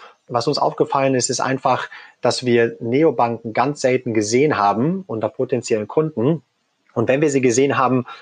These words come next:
dann meistens, äh, nur bei den kleinsten Unternehmen. Also ich sag mal,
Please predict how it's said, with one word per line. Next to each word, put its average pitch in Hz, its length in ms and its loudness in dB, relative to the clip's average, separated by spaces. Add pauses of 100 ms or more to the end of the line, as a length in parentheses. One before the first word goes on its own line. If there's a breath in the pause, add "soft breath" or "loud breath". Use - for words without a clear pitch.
(180 loud breath)
dann 110 200 0
meistens, 127 640 -2
äh, 113 300 2 (100)
nur 123 240 -2
bei 117 120 2
den 110 120 2
kleinsten 113 480 -2
Unternehmen. 95 540 -4 (160)
Also 98 180 -4
ich 101 60 -2
sag 107 180 -2
mal, 104 300 0